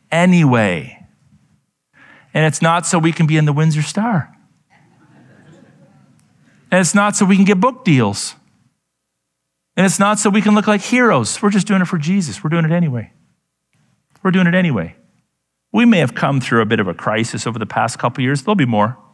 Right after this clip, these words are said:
There'll be more. There might even be some within your own family. "We must submit to proper authority, but never when it usurps God and his rightful authority."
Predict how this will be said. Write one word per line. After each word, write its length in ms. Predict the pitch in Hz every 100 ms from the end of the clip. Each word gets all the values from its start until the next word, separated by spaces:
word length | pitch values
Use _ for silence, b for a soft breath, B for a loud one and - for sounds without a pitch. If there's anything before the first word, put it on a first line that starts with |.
| _ _ _ _ _ _ _ _ _ _ _ _ _ _ _ _
There'll 120 | 196
be 100 | 185
more. 360 | 135 110 92 95 - _ _ _ _ _ _ B B B B B B B
There 100 | 185
might 180 | 214 294
even 120 | 208
be 60 | 175
some 260 | - 185
within 300 | 175 170 170
your 100 | 175
own 160 | 190 185
family. 640 | - 214 208 147 95 87 - _ _ _ _ _ _ _ B B
"We 80 | 175
must 240 | 233 262
submit 260 | - 208 208
to 80 | 190
proper 500 | - 185 185 180 160
authority, 420 | 139 175 175 160
but 140 | 139 143
never 340 | 165 180 202
when 180 | 165 156
it 80 | 147
usurps 500 | 139 - 160 139 175
God 380 | 135 131 139
and 100 | 135
his 200 | 123 110
rightful 520 | 107 113 113 - 107 101
authority." 600 | 104 - 92 82 76